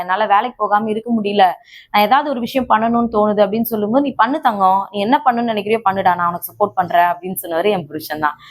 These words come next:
அடுத்தது வந்து பாத்தீங்கன்னா, ஆஹ், ரெண்டாவது விஷயம் என்ன அப்படின்னா, "நான் பிசினஸ் பண்ண தங்கம்,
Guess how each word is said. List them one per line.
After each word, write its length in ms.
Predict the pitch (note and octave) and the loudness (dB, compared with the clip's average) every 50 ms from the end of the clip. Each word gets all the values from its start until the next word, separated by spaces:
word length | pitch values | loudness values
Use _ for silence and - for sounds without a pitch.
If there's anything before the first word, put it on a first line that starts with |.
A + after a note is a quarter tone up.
| - - - - - - | -20 -20 -20 -8 -2 0
அடுத்தது 400 | G3 G#3+ A#3 A#3 B3+ B3 A#3+ A#3 | 0 2 2 0 0 0 2 2
வந்து 200 | A3+ A3 G#3+ G#3 | 2 0 0 2
பாத்தீங்கன்னா, 500 | G#3+ G3 - - F#3+ F#3 F#3 G3+ A3 A3+ G#3+ F#3+ F3+ E3 D#3 D3 - _ _ _ _ _ _ _ _ - - - | 0 0 0 0 -4 -2 0 0 0 0 0 -2 -4 -8 -10 -14 -18 _ _ _ _ _ _ _ _ -20 -6 0
ஆஹ், 180 | G3 F#3+ F#3+ F#3 | 2 4 4 4
ரெண்டாவது 360 | F#3 G3 G3 A3 G#3+ G#3 G3+ | 2 2 2 2 2 2 0
விஷயம் 300 | F#3+ F#3 F#3 G3+ F#3 F3+ | -4 -6 -4 -2 -2 -2
என்ன 120 | F3+ F#3+ F#3+ | 0 0 0
அப்படின்னா, 340 | F#3 F3 F3 F3 E3+ F#3 G#3+ | 0 0 0 -2 0 0 0
"நான் 160 | A#3 A#3 - | 0 0 -2
பிசினஸ் 340 | F3 F3+ - A#3+ C4 C4 - | -4 -4 -2 -2 -2 0 2
பண்ண 220 | - G#3 F#3+ F#3 F3+ | 0 0 0 -2 -2
தங்கம், 420 | - F3 E3+ E3+ E3+ E3+ F3 | 0 0 0 0 2 0 0